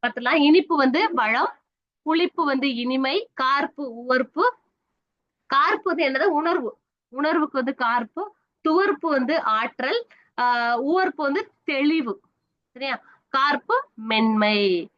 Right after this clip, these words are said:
So, இந்த மாதிரியான அறுசுவையின் பயன்கள் நீங்க கேட்டீங்கன்னா கரெக்டா எழுதிக்கோங்க. இனிப்பு சுவை வளம், புளிப்பு சுவை இனிமை, கார்ப்பு சுவை உணர்வு,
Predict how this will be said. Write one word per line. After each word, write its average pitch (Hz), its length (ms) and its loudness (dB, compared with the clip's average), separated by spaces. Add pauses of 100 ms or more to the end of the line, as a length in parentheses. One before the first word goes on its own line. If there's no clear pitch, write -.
(300)
So, 254 80 0
இந்த 262 200 -2
மாதிரியான 269 500 0
அறுசுவையின் 285 400 -2
பயன்கள் 240 340 -2
நீங்க 247 260 -4
கேட்டீங்கன்னா 247 320 -2
கரெக்டா 247 260 -4
எழுதிக்கோங்க. 240 500 -2 (260)
இனிப்பு 285 400 -8
சுவை 269 340 0
வளம், 233 540 2
புளிப்பு 285 340 2
சுவை 262 320 -2
இனிமை, 254 500 -2
கார்ப்பு 262 380 -2
சுவை 285 400 -6
உணர்வு, 240 600 -2